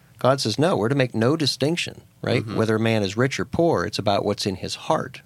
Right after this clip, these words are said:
Speaker 1: right? But the world will take that, and they will manipulate it and corrupt it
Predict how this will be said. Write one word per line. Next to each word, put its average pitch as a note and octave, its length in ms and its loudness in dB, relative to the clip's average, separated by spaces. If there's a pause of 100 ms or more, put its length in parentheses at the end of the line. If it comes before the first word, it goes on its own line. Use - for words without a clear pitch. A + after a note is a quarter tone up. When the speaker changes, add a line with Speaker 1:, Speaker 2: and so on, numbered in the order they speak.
(140)
Speaker 1:
right? A#2 220 -4 (920)
But A2+ 140 0
the G#2+ 100 2
world B2 400 2
will G2+ 140 -2
take C#3 320 -2
that, E2+ 300 0 (460)
and G2+ 220 0
they G#2 80 2
will G2 140 2
manipulate G#2 580 2
it F#2 140 -2
and - 80 -8
corrupt B2+ 440 0
it E2 200 -2